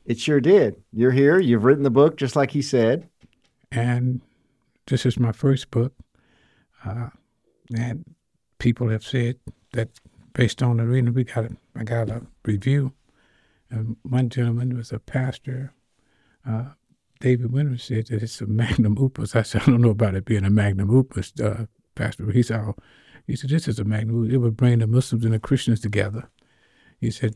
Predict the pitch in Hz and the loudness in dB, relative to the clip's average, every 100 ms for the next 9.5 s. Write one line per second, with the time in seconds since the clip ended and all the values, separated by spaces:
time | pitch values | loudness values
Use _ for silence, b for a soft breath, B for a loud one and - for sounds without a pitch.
0 | - 113 113 117 104 117 110 107 123 117 | -2 -2 0 0 4 4 2 0 -2 -2
1 | - 113 117 120 113 117 - - 110 - | 0 2 4 2 2 0 0 0 -4 -6
2 | 117 110 110 _ _ _ _ _ _ _ | -6 -6 -8 _ _ _ _ _ _ _
3 | - - 127 123 135 135 - 175 135 - | -8 -2 0 2 2 2 2 0 -2 -10
4 | _ 135 165 311 - 220 180 170 147 139 | _ -4 0 0 2 2 4 4 6 6
5 | 139 143 - 120 101 143 202 175 110 104 | 8 6 4 0 4 6 8 8 6 2
6 | 98 - 120 147 170 170 220 196 113 101 | -2 2 4 6 8 8 8 4 2 0
7 | 90 - - _ _ _ _ _ _ _ | -2 -8 -20 _ _ _ _ _ _ _
8 | _ _ 139 143 139 190 185 131 135 135 | _ _ 0 4 6 4 4 4 4 2
9 | 156 - _ 156 156 | 0 -6 _ -2 -2